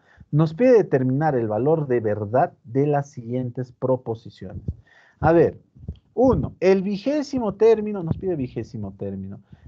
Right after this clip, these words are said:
veinte términos terminan en cifra uno, siete términos resultan tener, eh, raíz cuadrada exacta. Mira, para cada uno de estos casos, chicos, vamos a comenzar encontrando el término general. Todo esto parte del término general.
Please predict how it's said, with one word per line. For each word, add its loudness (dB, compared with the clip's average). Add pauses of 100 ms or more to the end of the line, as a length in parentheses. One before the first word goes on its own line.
veinte 0
términos 2
terminan -4
en -6
cifra -10
uno, -10 (220)
siete -4
términos 2
resultan -4
tener, -2 (340)
eh, 0
raíz -2
cuadrada 2
exacta. -10
Mira, -6
para -2
cada -6
uno -2
de 2
estos -6
casos, -2
chicos, -6
vamos -2
a 0
comenzar -2 (540)
encontrando 0
el -4
término -4
general. -6
Todo -4
esto -6
parte -2
del -2
término -4
general. -8